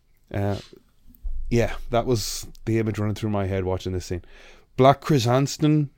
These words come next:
Chrysanthemum, the, the Wookiee,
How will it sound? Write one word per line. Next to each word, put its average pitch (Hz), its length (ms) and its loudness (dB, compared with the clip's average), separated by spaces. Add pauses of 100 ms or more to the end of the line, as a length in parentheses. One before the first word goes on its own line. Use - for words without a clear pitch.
(340)
Chrysanthemum, 117 600 -4 (240)
the, 107 300 6 (260)
the 104 300 4 (140)
Wookiee, 120 480 2